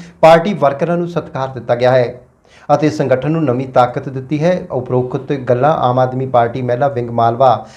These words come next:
ਸੈਂਟਰਲ ਜ਼ੋਨ ਇੰਚਾਰਜ ਅਜਿੰਦਰ ਕੌਰ ਨੇ ਸਥਾਨਕ ਸਿਵਲ ਲਾਈਨਜ਼ ਵਿੱਚ ਨਵਨਿਯੁਕਤ ਕੋਆਰਡੀਨੇਟਰ ਅਤੇ ਜ਼ਿਲ੍ਹਾ ਇੰਚਾਰਜ ਮਨੀਸ਼ਾ ਕਪੂਰ ਨੂੰ ਉਹਨਾਂ ਦੀ ਨਿਯੁਕਤੀ ਤੇ ਵਧਾਈ ਦਿੰਦੇ ਹੋਏ ਕਹੀਆਂ ਅਤੇ ਜ਼ਿਲ੍ਹੇ ਵਿੱਚ ਸੰਗਠਨ ਦੇ ਵਿਸਥਾਰ ਲਈ ਦਿਸ਼ਾ ਨਿਰਦੇਸ਼ ਦਿੱਤੇ।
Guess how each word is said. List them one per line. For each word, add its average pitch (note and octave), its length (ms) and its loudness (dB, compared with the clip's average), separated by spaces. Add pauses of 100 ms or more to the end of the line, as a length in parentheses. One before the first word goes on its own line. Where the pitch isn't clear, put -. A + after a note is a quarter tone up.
(140)
ਸੈਂਟਰਲ F3 500 4
ਜ਼ੋਨ D#3 340 2
ਇੰਚਾਰਜ C3+ 600 2 (100)
ਅਜਿੰਦਰ B2+ 340 -2
ਕੌਰ B2 220 2
ਨੇ B2+ 140 -4
ਸਥਾਨਕ C3+ 440 -6
ਸਿਵਲ B2 280 -4
ਲਾਈਨਜ਼ C3+ 300 -2
ਵਿੱਚ C3+ 220 -4 (540)
ਨਵਨਿਯੁਕਤ F#3+ 560 4
ਕੋਆਰਡੀਨੇਟਰ E3 640 0
ਅਤੇ C3+ 180 -4
ਜ਼ਿਲ੍ਹਾ C#3 240 2
ਇੰਚਾਰਜ B2+ 400 0
ਮਨੀਸ਼ਾ B2+ 500 -2
ਕਪੂਰ C3 420 -6
ਨੂੰ C3 160 -2 (400)
ਉਹਨਾਂ F3 200 6
ਦੀ F#3 160 2
ਨਿਯੁਕਤੀ C3+ 420 -4
ਤੇ D3 140 -8
ਵਧਾਈ C3+ 320 0
ਦਿੰਦੇ B2+ 240 -2
ਹੋਏ B2 160 0
ਕਹੀਆਂ B2+ 380 0 (640)
ਅਤੇ D3+ 220 6
ਜ਼ਿਲ੍ਹੇ C3+ 220 2
ਵਿੱਚ D#3+ 200 -2
ਸੰਗਠਨ C3+ 420 -2
ਦੇ D3 100 -2
ਵਿਸਥਾਰ B2+ 460 0
ਲਈ B2+ 220 -2 (140)
ਦਿਸ਼ਾ C3 460 -2
ਨਿਰਦੇਸ਼ B2+ 500 -2
ਦਿੱਤੇ। B2+ 440 -2